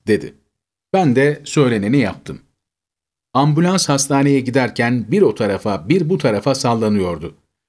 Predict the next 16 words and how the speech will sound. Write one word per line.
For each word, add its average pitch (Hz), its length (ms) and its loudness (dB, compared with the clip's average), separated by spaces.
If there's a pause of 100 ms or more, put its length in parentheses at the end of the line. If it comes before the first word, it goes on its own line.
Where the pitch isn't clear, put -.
(140)
Ben 135 200 0
de 127 220 2
bir 143 100 4
elimle 139 440 2
bebeği 123 340 2
düşmesin 131 480 0
diye 120 180 0
sıkıca 139 440 0
tutuyor, 110 480 0 (160)
sallantılar 131 640 2
arasında 131 600 0
diğer 170 220 2
elimle 127 380 2
gebenin 120 460 0
karnına 120 460 -2
bastırıyordum. 92 720 -4